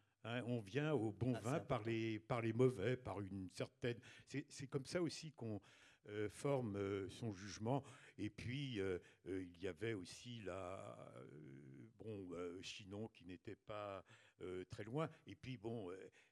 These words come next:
Speaker 1: euh, je veux même pas parler de, de, de, de cette, pff, cette anecdote, euh, euh, classique. Bon, j'étais enfant de chœur,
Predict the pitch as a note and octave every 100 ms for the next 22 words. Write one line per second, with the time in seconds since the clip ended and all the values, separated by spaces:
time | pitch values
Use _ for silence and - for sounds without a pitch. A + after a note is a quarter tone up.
0 | - G2+ - - - _ - G#2+ G#2+ G#2
1 | A2 G#2 A#2+ A2 A2 F#2+ A2 A#2+ - G2
2 | F#2 G2 F#2 - G#2+ F#2 - G2+ - G2+
3 | F2 - G2+ - - F#2+ G2 _ _ _
4 | - E2 - - _ - _ _ - G#2+
5 | B2 G#2 G#2+ F2 C3 A#2 - G2+ G2+ -
6 | - G2+ G#2 - G#2+ - E3+ G2+ F2+ A2
7 | F#2 A2 A#2+ G2+ - G2+ F2 - C#3 E3